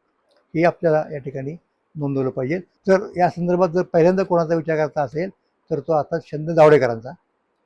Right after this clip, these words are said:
आणि नंतर आपण तर्कतीर्थांच्याकडे निश्चितपणे वळणार आहोत.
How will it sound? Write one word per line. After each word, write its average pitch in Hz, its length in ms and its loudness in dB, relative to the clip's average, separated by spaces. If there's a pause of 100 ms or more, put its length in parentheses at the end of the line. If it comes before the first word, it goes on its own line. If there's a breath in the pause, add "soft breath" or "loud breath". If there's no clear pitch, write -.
(640)
आणि 151 160 -6
नंतर 160 320 4
आपण 196 260 4
तर्कतीर्थांच्याकडे 156 920 -8 (320)
निश्चितपणे 143 560 -12
वळणार 170 280 0
आहोत. 143 140 -2